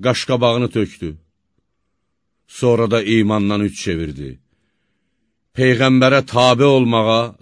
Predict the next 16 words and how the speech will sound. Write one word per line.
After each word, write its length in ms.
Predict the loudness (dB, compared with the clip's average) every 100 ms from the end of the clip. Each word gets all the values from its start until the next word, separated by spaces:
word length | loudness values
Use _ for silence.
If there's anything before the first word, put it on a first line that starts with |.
| _
təkəbbür 560 | -8 -2 -2 -2 -4 -2 -6
göstərdi. 600 | -8 -10 -12 -12 -18 -20 -20 _ _ _ _ _ _ _ _ _ _ _ _
Və 140 | -8 -6
dedi, 280 | -6 -6 -10 -16 _ _ _ _ _ _ _ _ _ _ _ _
"Bu 80 | -10
sehirbazlardan 1000 | -2 2 2 2 0 0 0 0 0 0 -2
öyrənilən 640 | -2 0 0 0 0 -2
sehirdən 580 | -2 -2 -2 0 0 0
başqa 320 | -2 -4 -4
bir 120 | -4 -4
şey 220 | -4 -4 -2
deyildir. 500 | -2 -2 -6 -10 -12 -20 _ _ _ _ _ _ _ _ _ -4
Bu 80 | 0
yalnız 460 | 2 2 0 -2 -2
bəşər 460 | -4 -2 0 -2 -2
sözüdür. 520 | -6 -8 -10 -12